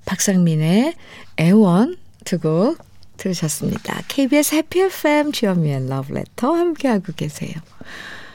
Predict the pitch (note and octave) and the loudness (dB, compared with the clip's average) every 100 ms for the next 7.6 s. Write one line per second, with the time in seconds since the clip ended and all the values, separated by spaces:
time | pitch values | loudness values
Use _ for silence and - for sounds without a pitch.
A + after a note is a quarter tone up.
0 | - G3+ C#4 F#4 - F4 E4+ F4 E4+ A#3 | 0 4 6 6 4 4 4 4 4 4
1 | F3 F#3+ A3+ G#3 G3 F#3 E3 - C#3 C#3 | 2 2 4 4 4 0 -2 -2 -2 -4
2 | - - - D#4 F#4+ D4+ C#4 C4+ C#4+ C4+ | -10 -8 0 4 6 4 2 2 2 0
3 | - B3 - B3+ A3+ A#3+ A#3 D3 - F#3+ | 2 0 4 4 6 6 4 2 -2 0
4 | G3+ F3+ D3+ - - - A3 A3 A#3+ A3+ | 2 2 0 -6 -2 2 4 4 6 6
5 | A3+ D4+ - - - G#3+ G#3+ A3+ - G#3 | 6 2 -4 -14 0 4 4 4 4 4
6 | F#3 G3 C4 G4+ - - E3+ G#3 A3 G#3+ | 6 6 4 0 -6 2 4 6 4 4
7 | F#3+ F3+ E3 E3+ A3 D3+ | 2 2 2 4 4 2